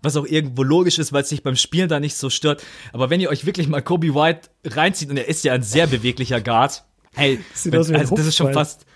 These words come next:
Speaker 1: das, <laughs> das ist schon, das ist schon fast hypnotisierend, also wenn du da die ganze Zeit, ähm,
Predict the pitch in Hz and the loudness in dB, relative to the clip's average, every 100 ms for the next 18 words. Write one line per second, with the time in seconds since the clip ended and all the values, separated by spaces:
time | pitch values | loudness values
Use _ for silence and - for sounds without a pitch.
0 | _ _ - 160 - - - - - - | _ _ -6 -6 -4 -10 -8 -4 -2 -2
1 | - - - - 170 156 170 156 - - | 0 -2 -2 -4 0 0 2 0 -2 -12
2 | 135 131 131 165 147 151 156 160 151 156 | -8 -6 -2 -2 2 0 0 -4 -2 -2
3 | 131 120 180 214 139 131 135 147 254 220 | -2 -4 2 2 2 0 2 2 2 4
4 | 175 175 175 165 165 170 165 160 - - | 4 4 2 0 -2 -4 -2 -2 -4 -16
5 | - 165 - 139 131 135 135 135 | -10 -10 -8 -8 -6 -4 -6 -10